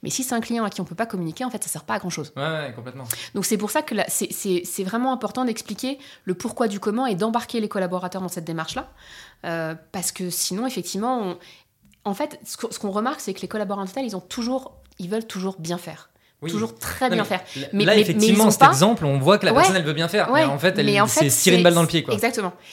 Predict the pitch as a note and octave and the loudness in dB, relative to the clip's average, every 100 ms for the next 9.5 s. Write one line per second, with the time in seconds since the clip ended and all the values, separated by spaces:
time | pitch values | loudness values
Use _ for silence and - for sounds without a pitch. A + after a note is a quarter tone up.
0 | - - F#3 C4+ C4+ G3 G#3+ G3+ G3 G3 | -12 -6 -2 -2 -2 -4 -4 -4 -2 0
1 | B3+ D4+ F#3+ F#3 - C#4+ C4 B3 B3+ G#3+ | -2 -2 -2 -2 0 0 0 2 0 0
2 | A3 A3+ A3 F#3+ F#3 - G3+ A3 G#3+ F#3+ | 0 -2 0 -2 -4 -6 -4 -2 -2 0
3 | E3+ E3+ E3 F3 F3 F#3+ F#3 E3+ E3+ E3 | 0 -2 -6 -12 -14 -12 -10 -8 -6 -6
4 | E3 D#3+ D#3 - A#3+ A3 F3+ F3+ C#4+ E4 | -6 -10 -6 -4 -4 -4 -6 -4 -2 -2
5 | - F#3 E3+ B3 B3 F3 D#3+ - - - | -6 -6 -4 -2 -2 -4 -6 -12 -12 -8
6 | F#3 A#3 F#3+ - F#3 F#3 - _ _ _ | -8 -8 -10 -12 -14 -14 -18 _ _ _
7 | - - - F#3 E3 A3+ A3+ B3 F#3+ F3+ | -20 -20 -10 -6 -2 0 0 -2 -4 -4
8 | E3 F3 F3+ E3+ E3 E3 G3 G3 E3+ E3+ | -6 -6 -6 -6 -8 -8 -8 -6 -8 -8
9 | E3+ E3+ F3 F3 | -10 -10 -10 -12